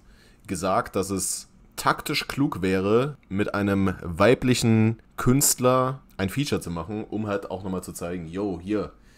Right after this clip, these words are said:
ich bin definitiv kein, äh, äh, Frauenhasser oder sonst was und respektiere Frauen, hab jetzt sogar hier eine Frau auf meinem Label,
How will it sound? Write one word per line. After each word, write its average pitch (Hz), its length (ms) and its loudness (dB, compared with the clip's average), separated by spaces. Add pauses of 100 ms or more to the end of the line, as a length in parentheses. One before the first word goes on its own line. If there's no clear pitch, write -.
(240)
ich 107 180 -8
bin 107 160 -4
definitiv 117 500 -4
kein, 95 360 -2
äh, 85 920 -4
äh, 80 40 -10
Frauenhasser 92 680 -6
oder 85 220 -6
sonst 98 300 -10
was 92 300 -10 (440)
und 90 220 -8
respektiere 107 480 -4
Frauen, 101 340 -2
hab 95 140 -4
jetzt 101 140 -2
sogar 92 280 -2
hier 95 160 -4
eine 90 100 -4
Frau 92 240 -2
auf 90 80 -4
meinem 85 180 -4
Label, 107 400 -2